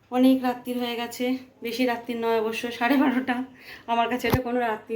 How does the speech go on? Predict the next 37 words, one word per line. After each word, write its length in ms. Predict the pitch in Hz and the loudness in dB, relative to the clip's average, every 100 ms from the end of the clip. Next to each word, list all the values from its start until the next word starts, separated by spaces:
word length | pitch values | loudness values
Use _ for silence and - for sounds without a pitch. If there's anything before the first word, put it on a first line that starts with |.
| 226 | 0
নয়, 200 | 226 226 | 0 -2
কিন্তু 240 | 226 214 | -4 -4
আজকে 220 | 208 180 | -4 -4
একটু 160 | 220 226 | -6 -4
তাড়াতাড়ি 460 | 226 196 202 214 214 | -2 -2 -2 -4 -4
শোবো। 300 | - 175 175 - _ - - - - | -6 -6 -6 -12 _ -20 -20 -20 -12
আজকে 260 | 208 240 233 | -6 -2 0
কতদূর 340 | 220 226 262 | -2 0 0
ব্লগ 260 | 226 220 214 - | 2 0 0 -2
করতে 240 | 247 269 | -2 0
পারলাম 560 | 254 262 262 254 254 - _ _ - | 0 0 2 0 -2 -10 _ _ -6
আমি 140 | 226 | 0
নিজেও 260 | 226 233 233 | 0 0 0
জানি 240 | 226 214 | 0 0
না। 240 | 214 220 220 _ _ _ _ - | 0 -2 -6 _ _ _ _ -8
সকাল 200 | 208 220 | -4 -2
থেকে 120 | 247 | -2
তো 80 | 247 | -2
কাজই 360 | 233 202 202 | 0 0 -2
করে 220 | 226 226 220 | -2 -2 0
গেলাম, 220 | 226 226 226 | -2 -2 -4
সন্ধ্যে 240 | 214 208 | -4 -2
থেকে 200 | 226 226 | -4 -6
একটুখানি 360 | 226 220 226 226 | -6 -4 -2 -2
সামনাসামনি 640 | 208 202 202 220 214 214 | -2 -2 -2 -2 0 0
এসছি। 400 | 202 - 226 226 - _ _ _ _ | -2 -6 -8 -8 -12 _ _ _ _
প্রাপ্তি 340 | 226 208 - 226 | -6 -6 -6 -10
শুয়ে 260 | - 220 214 | 0 0 2
পড়েছে, 460 | 220 220 233 240 240 - _ _ _ _ _ - | 0 0 -2 -4 -4 -12 _ _ _ _ _ -12
হাজব্যান্ডও 400 | 196 175 220 220 | -10 -4 -2 -2
শুয়ে 220 | 220 220 | -2 -2
পড়েছে, 460 | 220 220 220 233 240 - - - | 0 -2 -4 -8 -8 -14 -20 -12
কিন্তু 140 | 208 208 | -6 -2
আমার 180 | 202 214 | 0 0
কতগুলো 340 | 220 220 220 | -4 -4 -4
কাজ 340 | 220 196 202 208 | -6 -4 -2 -2
আছে, 320 | 208 220 | -6 -8